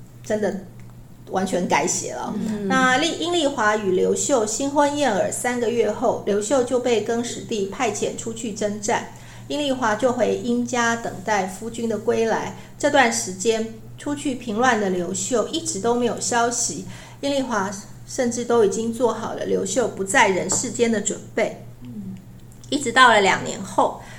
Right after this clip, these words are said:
Speaker 1: 刘秀称帝以后，才接回了阴丽华。英丽华没有想到自己的夫君竟然成了皇帝，更没有想到刘秀在这几年居然又娶了一位娇妻。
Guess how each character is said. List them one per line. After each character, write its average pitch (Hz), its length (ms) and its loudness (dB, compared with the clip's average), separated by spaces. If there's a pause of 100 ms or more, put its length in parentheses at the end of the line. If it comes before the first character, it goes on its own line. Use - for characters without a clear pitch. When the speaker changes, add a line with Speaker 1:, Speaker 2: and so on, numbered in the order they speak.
(140)
Speaker 1:
刘 226 120 2
秀 277 200 8
称 277 280 -2
帝 269 140 -4
以 - 80 -6
后， 226 220 0
才 190 200 -2
接 277 240 0
回 247 220 0
了 190 80 2
阴 240 180 -2
丽 240 160 0
华。 - 300 -6 (380)
英 339 80 2
丽 349 140 4
华 220 240 0
没 226 80 0
有 220 120 -2
想 233 280 -4
到 240 200 2
自 226 160 -2
己 - 140 -4
的 190 100 -6
夫 262 200 -6
君 262 340 -4 (160)
竟 339 160 4
然 262 100 6
成 262 200 2
了 240 40 4
皇 240 320 2
帝， 285 300 0 (240)
更 320 160 8
没 226 60 2
有 208 120 0
想 226 300 -2
到 220 260 -4 (260)
刘 208 140 0
秀 226 340 4
在 262 200 0
这 311 180 2
几 - 200 -2 (100)
年 - 300 -10
居 285 160 -2
然 220 400 4
又 262 240 4
娶 202 240 0
了 175 120 2
一 170 140 -4
位 214 240 4
娇 196 260 2
妻。 196 380 -4